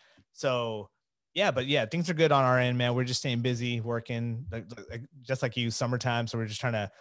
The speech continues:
have fun with the kids and, like, do little trips here and there. So it-, it's, it's good stuff, man. But you know what?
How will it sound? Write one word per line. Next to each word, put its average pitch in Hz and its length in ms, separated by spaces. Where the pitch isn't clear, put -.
have 123 160
fun 131 100
with 123 80
the 120 80
kids 123 540
and, 113 80
like, 107 120
do 120 120
little 113 180
trips 110 260
here 110 120
and 107 80
there. 104 220
So 104 180
it-, 113 120
it's, 120 220
it's 127 160
good 135 160
stuff, 113 320
man. 95 240
But 95 160
you 156 60
know 190 80
what? 220 240